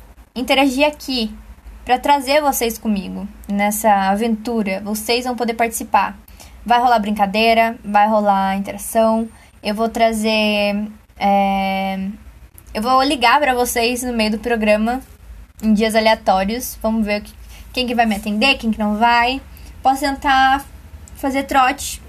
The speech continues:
um dia. Vai ser muito legal fazer trote com vocês. É... Então, eu quero que vocês, eu quero pedir pra vocês compartilharem o nosso Instagram lá. A nossa playlist aqui, que é o mais importante, pra que mais gente escute,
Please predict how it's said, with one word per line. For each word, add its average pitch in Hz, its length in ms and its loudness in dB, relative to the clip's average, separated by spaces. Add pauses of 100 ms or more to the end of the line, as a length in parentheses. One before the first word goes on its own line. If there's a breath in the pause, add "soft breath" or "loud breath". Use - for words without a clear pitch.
(100)
um 240 140 -4
dia. 240 440 0 (840 loud breath)
Vai 226 100 -2
ser 247 120 -2
muito 240 220 -4
legal 254 340 4
fazer 233 240 -4
trote 208 320 0
com 226 120 -4
vocês. 226 640 -2 (340)
É... 196 880 2 (760)
Então, 208 920 2 (1500 loud breath)
eu 254 140 0
quero 277 260 2
que 277 100 -6
vocês, 277 760 0
eu - 80 -14
quero 254 180 2
pedir 269 200 -2
pra 254 100 -2
vocês 262 260 -4
compartilharem 262 720 0
o - 20 -4
nosso 226 220 -4
Instagram 220 500 2
lá. 190 320 2 (400)
A 240 80 2
nossa 254 240 2
playlist 320 580 0
aqui, 285 220 -4
que 247 120 0
é 254 40 6
o 247 40 -4
mais 240 240 0
importante, 233 720 -2
pra 208 440 4
que 208 140 -8
mais 226 340 0
gente 233 340 -4
escute, 269 920 -6